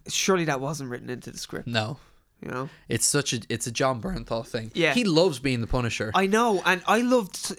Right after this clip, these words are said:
Speaker 1: listening to stuntmen talking about him. He's
Speaker 2: Yeah.
Speaker 1: like, "Jon goes for it.
Speaker 2: Yeah.
Speaker 1: Jon goes for it." Like,
Speaker 2: Yeah.
Speaker 1: he hurts himself.
Speaker 2: Yeah, he does. He really broke his hand in the first
Speaker 1: Yeah.
Speaker 2: fight scene in
Speaker 1: It's
Speaker 2: season two.
Speaker 1: crazy.
Speaker 2: It's
Speaker 1: And it's written into the rest of the movie.
Speaker 2: Yeah. Uh, he, it's great.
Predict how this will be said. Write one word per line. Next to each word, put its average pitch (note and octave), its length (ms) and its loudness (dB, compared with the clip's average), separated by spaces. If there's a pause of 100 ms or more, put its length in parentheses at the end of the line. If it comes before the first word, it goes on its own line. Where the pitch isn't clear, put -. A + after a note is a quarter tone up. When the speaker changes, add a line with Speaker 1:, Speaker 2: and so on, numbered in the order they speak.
Speaker 1:
listening G3 520 2
to D#3 480 2 (260)
stuntmen G3 560 2
talking F3+ 440 2
about C#3+ 200 2
him. C3 120 -4
He's D#3+ 180 2
Speaker 2:
Yeah. - 40 2
Speaker 1:
like, C#3 200 -2 (180)
"Jon E3+ 280 2
goes D3+ 240 0
for C3+ 100 -2
it. E2 160 -8
Speaker 2:
Yeah. A2 300 -2 (100)
Speaker 1:
Jon D#3 400 2
goes C#3+ 300 0
for - 120 -4
it." B2 60 0
Like, A2+ 80 2
Speaker 2:
Yeah. G#2+ 80 0
Speaker 1:
he F#3+ 80 2
hurts G3+ 280 0
himself. D3 580 -4
Speaker 2:
Yeah, A#2 280 -2
he B2+ 140 -10
does. B2 360 -2
He F#3 100 0
really F3 280 2
broke E3 260 0
his C#3 120 -6
hand E3 260 -2
in A#2+ 80 -6
the A2+ 60 -4
first G3+ 380 2
Speaker 1:
Yeah. A4+ 80 2
Speaker 2:
fight - 160 2
scene A2+ 420 -4
in A#2+ 140 -6
Speaker 1:
It's A#2 80 -8
Speaker 2:
season D4+ 260 4
two. F#4 80 4
Speaker 1:
crazy. E4+ 480 4 (360)
Speaker 2:
It's - 160 -2
Speaker 1:
And C4 100 4
it's B3+ 160 4
written C4 280 2
into B3+ 200 2
the A3+ 100 4
rest A#3 220 2
of A3 40 -2
the A#3 80 0
movie. C#4 300 4
Speaker 2:
Yeah. A#2 320 2 (440)
Uh, A2+ 360 -4 (420)
he, A#2+ 240 -6
it's B2 200 -6
great. G#2+ 320 -6